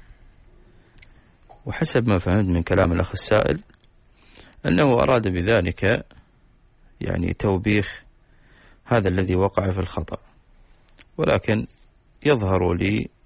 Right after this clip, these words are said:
أن هذا ليس بمنهج صحيح قد فعله الأخ السائل، وإنما الهجر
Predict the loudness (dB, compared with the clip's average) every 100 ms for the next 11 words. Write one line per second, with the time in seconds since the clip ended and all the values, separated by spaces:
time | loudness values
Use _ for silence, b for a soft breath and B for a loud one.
0 | -20 b b b b 0 2 4 4 2
1 | 0 0 0 -2 _ _ -2 0 0 0
2 | -2 -4 -6 -8 -4 0 0 0 -6 _
3 | b b b b b b b _ -2 -2
4 | -2 -2 0 0 -2 -4 -6 -8 -6 -6
5 | -6 -10 -18 _ _ b b b b b
6 | b b b 2 4 2 2 2 0 -2
7 | -4 0 0 0 -4